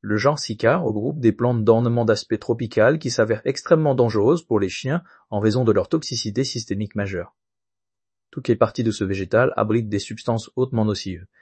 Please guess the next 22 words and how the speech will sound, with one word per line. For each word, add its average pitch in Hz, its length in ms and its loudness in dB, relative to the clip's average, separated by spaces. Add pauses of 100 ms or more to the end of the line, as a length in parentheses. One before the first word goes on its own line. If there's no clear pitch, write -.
(200)
mais 113 100 0
la 113 120 6
concentration 123 580 0
en 104 40 0
cycasine, 104 600 -2 (160)
le 95 80 -6
principal 110 460 2
agent 95 200 0
toxique, 107 460 -8 (200)
s'avère 107 360 2
maximale 120 440 -2
dans 101 100 0
les 98 100 -2
graines 110 200 0
de 107 60 2
la 95 120 4
plante. - 360 -16 (800)
L'ingestion 127 480 -2
de 117 100 2
ces 95 140 -4
structures 113 420 2
végétales 107 600 0